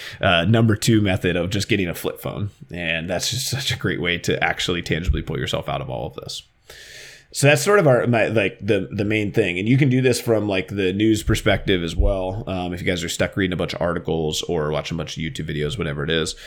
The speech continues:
um, you can delete some of those apps and some of those things from your phone as well. Um,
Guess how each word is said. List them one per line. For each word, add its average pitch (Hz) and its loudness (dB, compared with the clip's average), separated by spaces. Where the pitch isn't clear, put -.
um, 80 0
you 90 -2
can 90 -2
delete 85 -4
some 92 0
of 78 -4
those 80 -4
apps 78 -2
and 80 -6
some 80 -6
of 78 -4
those 76 -6
things 73 -6
from - -6
your 67 -4
phone 73 -6
as - -8
well. 85 0
Um, 78 -2